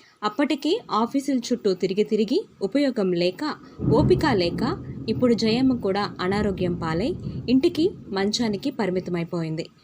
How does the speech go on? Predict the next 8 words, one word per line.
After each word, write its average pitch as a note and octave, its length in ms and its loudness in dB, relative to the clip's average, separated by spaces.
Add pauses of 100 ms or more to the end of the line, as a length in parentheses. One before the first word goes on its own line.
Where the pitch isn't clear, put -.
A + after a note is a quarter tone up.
(340)
ఎటువంటి C4+ 520 4
ఆదాయం G#3 480 2
లేక E3 440 -2 (320)
మందులు B3 400 4
కొనుక్కోవడానికి A3 760 0
కూడా G#3 240 0
ఇబ్బందికరంగా F#3 800 0
మారింది E3+ 520 -2